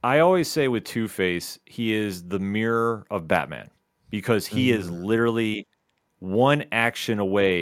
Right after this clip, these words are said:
Speaker 1: Every time Bruce Wayne suits up in the cowl, he's one action away from becoming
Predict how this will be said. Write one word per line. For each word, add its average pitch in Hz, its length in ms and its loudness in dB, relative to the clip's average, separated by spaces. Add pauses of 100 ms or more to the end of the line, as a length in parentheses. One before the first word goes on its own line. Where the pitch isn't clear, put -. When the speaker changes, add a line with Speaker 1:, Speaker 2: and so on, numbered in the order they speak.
(140)
Speaker 1:
Every 110 220 -4
time 110 200 -2
Bruce 107 200 -2
Wayne 98 220 -2
suits 101 320 -6
up 98 120 -2
in 87 100 -6
the 87 100 -6 (120)
cowl, 82 340 0 (360)
he's 120 240 0
one 120 260 4
action 107 340 2
away 95 240 2
from 92 180 -4
becoming 85 760 -4